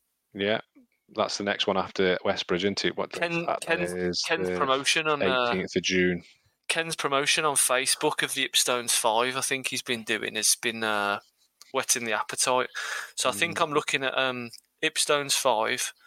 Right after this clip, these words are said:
Speaker 2: I'm away for the Stone Saint Michael's ten, but then I might have a go at Cheadle four as well.
Speaker 1: Mm.
Speaker 2: So that'll get
Speaker 1: I was
Speaker 2: me,
Speaker 1: in the
Speaker 2: uh,
Speaker 1: promotion. Did you see my picture, my albatross pose
Speaker 2: It
Speaker 1: for
Speaker 2: is.
Speaker 1: the promotion?
Speaker 2: The
Speaker 1: It's
Speaker 2: soaking,
Speaker 1: get it,
Speaker 2: the soaking wet albatross.
Speaker 1: oh, it was honestly that day.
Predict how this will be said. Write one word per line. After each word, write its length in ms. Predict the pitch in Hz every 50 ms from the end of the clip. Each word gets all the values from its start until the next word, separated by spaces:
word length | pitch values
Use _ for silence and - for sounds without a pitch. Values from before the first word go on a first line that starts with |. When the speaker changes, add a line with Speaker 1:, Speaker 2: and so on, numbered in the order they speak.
| - - - - -
Speaker 2:
I'm 140 | - 131 131
away 360 | 131 127 131 139 143 151 151
for 180 | 143 - - 143
the 60 | 139
Stone 380 | - - - 147 135 131 127 127
Saint 200 | - - 131 123
Michael's 440 | 127 120 120 117 - - 123 117 -
ten, 500 | - - - - 135 120 107 107 110 - _ _ _ _ - - _ _ _ _ _ _ _
but 120 | _ 131 123
then 160 | 127 123 127
I 20 |
might 360 | 127 123 131 139 135 139 143 -
have 120 | 135 123 123
a 20 | 120
go 220 | - 127 120 123
at 80 | 131 -
Cheadle 400 | - - - 127 123 117 113 104
four 500 | - - - 127 123 127 131 135 135 127
as 100 | 113 113
well. 320 | 117 120 120 131 131 131 - - - _ _ _ _ _ _ -
Speaker 1:
Mm. 280 | 101 101 101 104 117 - _ _ _ _ _
Speaker 2:
So 180 | - - - 131
that'll 160 | 127 - -
get 100 | 139 127
Speaker 1:
I 40 | 139
was 180 | 143 139 123 113
Speaker 2:
me, 40 | 117
Speaker 1:
in 40 |
the 80 | 123 139
Speaker 2:
uh, 40 | -
Speaker 1:
promotion. 460 | 196 180 170 147 139 - - 101 87 - - - _ _ -
Did 100 | - - 135
you 40 | 139
see 200 | - 156 151 156
my 180 | 156 151 156
picture, 380 | - - 180 170 - - 175 170
my 180 | 160 147 139
albatross 480 | 147 151 156 151 156 - - 160 151 -
pose 560 | - - 165 160 160 170 185 185 - - -
Speaker 2:
It 60 | 123 123
Speaker 1:
for 60 | 123
Speaker 2:
is. 160 | 143 131 147
Speaker 1:
the 40 | -
promotion? 540 | - 160 156 151 160 160 - - 180 180 180 - - _ _ - -
Speaker 2:
The 80 | - 127
Speaker 1:
It's 80 | -
Speaker 2:
soaking, 160 | - 139 135 139
Speaker 1:
get 140 | 147 143
it, 80 | 147 123
Speaker 2:
the 180 | 139 139 135 - -
soaking 360 | 143 143 135 - - 143 139
wet 120 | 139 147 135
albatross. 800 | 147 135 135 135 131 143 - - - 143 147 143 - - - 117
Speaker 1:
oh, 300 | 110 101 98 95 95 95
it 100 | 98 92
was 320 | 98 95 - - - - -
honestly 420 | 113 110 107 101 - - 101 98
that 260 | 98 101 101 101 104
day. 340 | - 113 104 98 92 87